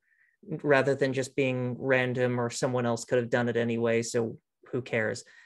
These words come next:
that sort of thing. I think, uh, I think it's important to understand that religion has, in its own way and in var-, with varying levels of success, even within particular traditions,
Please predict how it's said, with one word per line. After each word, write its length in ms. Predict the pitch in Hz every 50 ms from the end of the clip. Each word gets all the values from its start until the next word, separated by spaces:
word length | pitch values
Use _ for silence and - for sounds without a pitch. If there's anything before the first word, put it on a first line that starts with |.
| - _ _ -
that 160 | 135 127 -
sort 200 | - - 120 113
of 80 | 107 -
thing. 340 | - 107 104 113 113 - _ _ _ _ _ _ _ _ _ _ _ _ _ _ _ _ _ _ _ _ _ _ -
I 60 | 147
think, 320 | 131 - 170 160 147 - 165
uh, 300 | 151 147 139 131 123 - -
I 60 | 139
think 160 | - 180 156
it's 160 | 151 - -
important 420 | 151 127 - - 160 - - - -
to 80 | -
understand 440 | - 131 127 123 - - 135 135 135
that 100 | - 123
religion 560 | 127 123 123 131 127 135 127 123 117 117 - _ _ _ _ _ _ _ -
has, 540 | - - 131 127 120 117 120 - - - - _ _ _ _ _ _ _
in 140 | - 170 175
its 140 | 165 160 -
own 260 | 165 160 151 139 139
way 300 | 147 143 143 135 143 143
and 140 | 135 131 131
in 300 | 127 120 131 135 - 131
var-, 280 | - 151 139 135 - -
with 240 | 139 143 131 - -
varying 460 | - 143 143 139 139 131 127 127 127
levels 300 | 131 131 113 127 127 135
of 80 | 131 127
success, 520 | - 127 - - - 120 117 127 123 -
even 280 | 135 143 135 143 135 120
within 500 | 131 123 127 139 135 131 127 123 120 123 _ _ _ _ _ _
particular 560 | - 151 143 - 160 - - 151 131 127 120
traditions, 640 | 110 - - 120 110 139 131 - 131 113 113 - -